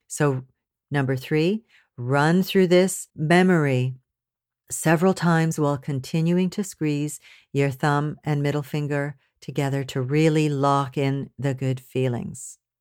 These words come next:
associating it with the gesture. Okay, so when you've got these really good feelings running through your body, you've squeezed together your thumb and forefinger or your finger.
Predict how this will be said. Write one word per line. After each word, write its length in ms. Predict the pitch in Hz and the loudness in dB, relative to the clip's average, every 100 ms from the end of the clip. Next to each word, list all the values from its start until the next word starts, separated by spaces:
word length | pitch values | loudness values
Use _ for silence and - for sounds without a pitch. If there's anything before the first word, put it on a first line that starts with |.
| _ _ _ _ | _ _ _ _
associating 840 | 120 - - 135 131 143 131 127 127 | -8 -6 -2 -2 -2 0 0 0 -2
it 120 | 131 | -4
with 240 | 131 127 - | -4 -6 -6
the 100 | 117 | -8
gesture. 640 | - 110 - - - - _ _ _ _ _ _ _ _ _ _ _ _ _ _ _ _ _ _ _ - | -6 -8 -10 -16 -20 -20 _ _ _ _ _ _ _ _ _ _ _ _ _ _ _ _ _ _ _ -4
Okay, 420 | 147 139 160 123 | -2 0 2 2
so 200 | 117 139 | 0 0
when 180 | 139 165 | 4 6
you've 140 | 185 | 4
got 300 | - 156 165 | 4 2 2
these 260 | - 135 131 | -2 -6 -6
really 400 | 131 151 170 180 | 0 2 4 4
good 220 | 170 156 | 2 0
feelings 460 | - 156 151 156 143 | 0 0 0 0 -2
running 360 | 131 139 165 | -2 0 0
through 180 | 170 185 | 0 2
your 140 | 180 175 | 2 2
body, 460 | 165 160 160 160 - _ _ _ _ _ _ _ _ _ _ - | 2 2 0 -2 -8 _ _ _ _ _ _ _ _ _ _ -8
you've 160 | 131 | -8
squeezed 560 | - - 180 208 208 - | -8 2 4 6 4 2
together 360 | 208 196 196 | 2 4 6
your 200 | 196 190 | 6 4
thumb 300 | 180 190 175 | 2 2 2
and 120 | 180 175 | 2 0
forefinger 840 | 170 160 - 165 160 160 165 160 _ _ _ _ _ | -2 -2 -2 -4 -2 -2 -2 -6 _ _ _ _ _
or 120 | 147 147 | -8 -4
your 160 | 151 | -4
finger. 500 | 156 165 156 156 156 | -4 -6 -4 -4 -6